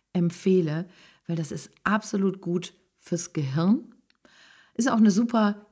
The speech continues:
Demenzprophylaxe, das Gehirn mal zur Ruhe zu bringen und sich mal wirklich immer nur auf eine Sache zu,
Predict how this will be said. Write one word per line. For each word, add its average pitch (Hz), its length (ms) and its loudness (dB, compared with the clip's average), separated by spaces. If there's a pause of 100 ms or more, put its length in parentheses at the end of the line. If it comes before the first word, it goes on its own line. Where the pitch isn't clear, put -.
(100)
Demenzprophylaxe, 165 1300 -2
das - 200 -8
Gehirn 190 340 4
mal 160 160 0
zur 175 180 -2
Ruhe 220 240 -2
zu - 200 -8
bringen - 500 -4 (680)
und 175 140 -4
sich 190 160 -2
mal 170 200 0
wirklich 180 400 -4
immer 214 240 6
nur 190 240 0
auf - 260 -10
eine 202 340 2
Sache 180 360 -6
zu, 143 360 -10